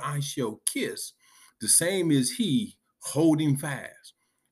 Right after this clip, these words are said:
And forthwith he came to Jesus and said, "Hail, Master," and kissed him. And Jesus said unto him, "Friend, wherefore art thou come?" Then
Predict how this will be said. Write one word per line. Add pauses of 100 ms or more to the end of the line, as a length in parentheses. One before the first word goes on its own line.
(100)
And
forthwith
he
came
to
Jesus
and
said,
"Hail,
Master,"
and
kissed
him. (480)
And
Jesus
said
unto
him,
"Friend, (240)
wherefore
art
thou
come?" (480)
Then